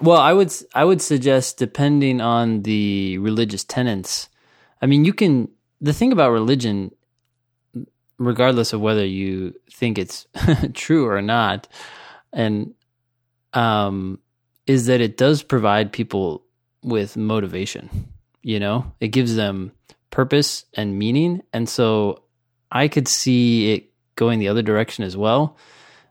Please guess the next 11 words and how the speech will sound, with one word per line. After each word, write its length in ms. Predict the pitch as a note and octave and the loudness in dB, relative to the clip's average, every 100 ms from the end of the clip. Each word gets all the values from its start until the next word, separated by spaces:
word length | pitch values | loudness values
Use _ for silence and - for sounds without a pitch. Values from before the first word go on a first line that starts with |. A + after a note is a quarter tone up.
| _ - | _ -2
Uh, 160 | G#2+ G2+ - | -2 -2 -6
I 120 | - A#2 | -2 2
think 200 | C3 A#2 | 2 2
it 40 | |
would 120 | G#2+ | 0
depend 340 | G2 - B2+ A#2 | -2 0 2 4
on 140 | G#2+ | 2
the 100 | G2+ | 0
religious 400 | G2+ G#2+ G2 F#2+ | 0 0 -2 -4
group, 320 | - B2+ C3 | 0 2 2
but 300 | A#2 G2 - | 0 -2 -4